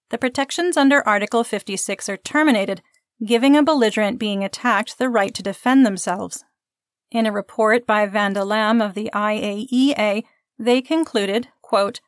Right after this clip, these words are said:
"Absolute protection of civilian nuclear installations is also supported by the fact that attack on such installations is likely to cause severe losses among the civilian population.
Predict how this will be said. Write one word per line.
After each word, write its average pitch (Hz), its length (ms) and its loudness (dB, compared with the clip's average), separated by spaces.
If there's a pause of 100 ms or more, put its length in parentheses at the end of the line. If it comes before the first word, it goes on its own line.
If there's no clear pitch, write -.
(400)
"Absolute 240 640 0
protection 214 600 -4
of 202 200 -4
civilian 214 600 -2
nuclear 208 420 -6
installations 208 880 -4
is 208 160 -6
also 240 400 0
supported 196 580 -4
by 185 160 0
the 196 120 -6
fact 185 420 -4
that 202 140 -4
attack 196 420 -4
on 247 100 2
such 226 280 -2
installations 202 920 -4
is 190 220 -8
likely 190 400 -2
to 311 100 -6
cause 202 300 0
severe 190 320 -6
losses 202 580 -2
among 233 380 2
the 226 80 0
civilian 202 500 -4
population. 180 840 -6